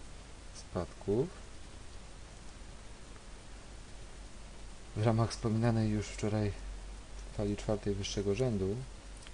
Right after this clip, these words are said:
której pierwszym poziomem było dolne ograniczenie ziemnego kanału wzrostowego,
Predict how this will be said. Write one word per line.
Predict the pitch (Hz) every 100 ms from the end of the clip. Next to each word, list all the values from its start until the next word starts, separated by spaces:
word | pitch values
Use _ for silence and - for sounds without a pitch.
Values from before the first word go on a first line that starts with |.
| - -
której | 101 98 98 - - - - 117
pierwszym | 110 101 101
poziomem | - 95 101 98 95
było | 98 92 92 - - - - - - - - - - - - - -
dolne | 104 107 107
ograniczenie | 101 98 95 104
ziemnego | 98 98 98 95
kanału | 98 95
wzrostowego, | 92 92 - 92 87 98